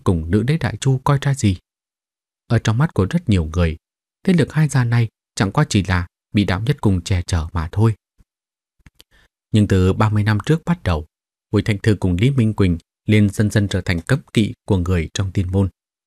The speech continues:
Hai người này từ ba mươi năm trước bắt đầu, liền bắt đầu khắp nơi đánh giết thiên nhân của chín đại tiên môn,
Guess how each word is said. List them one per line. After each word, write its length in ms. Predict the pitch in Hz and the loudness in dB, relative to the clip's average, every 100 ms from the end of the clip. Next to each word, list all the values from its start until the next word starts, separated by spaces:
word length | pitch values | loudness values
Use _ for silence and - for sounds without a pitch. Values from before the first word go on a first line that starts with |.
| _ _ _ _ _ | _ _ _ _ _
Hai 140 | - | 0
người 140 | 156 131 | 2 2
này 140 | 117 - | 2 2
từ 120 | 117 | 2
ba 180 | 131 123 | 2 2
mươi 140 | 123 | 2
năm 200 | 120 120 - | 2 0 0
trước 160 | 170 - | -2 0
bắt 200 | 180 - | -4 -2
đầu, 240 | 87 76 - _ _ | -2 -2 -8 _ _
liền 260 | 104 104 98 - | 0 2 0 -2
bắt 140 | - | -4
đầu 160 | 95 85 | -4 -4
khắp 140 | 175 - | -6 -2
nơi 180 | 127 117 | -2 0
đánh 200 | 131 147 | -2 -4
giết 280 | 135 180 202 _ | -2 0 -2 _
thiên 280 | 113 85 85 | 0 0 0
nhân 220 | 92 87 | 0 0
của 200 | 82 90 | -2 -4
chín 200 | - 151 | -2 -4
đại 140 | 113 - | -4 -4
tiên 220 | 104 90 | -2 0
môn, 180 | 95 | 0